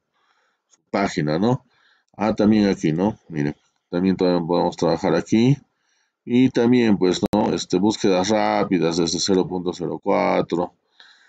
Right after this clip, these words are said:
Ah, búsqueda de archivos, ¿no? También, también tiene su, también su, tiene su costo muy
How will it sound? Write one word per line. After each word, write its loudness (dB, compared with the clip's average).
Ah, -14
búsqueda 0
de 2
archivos, 4
¿no? 2
También, 2
también 2
tiene -2
su, -10
también 2
su, -8
tiene 0
su -12
costo -6
muy -2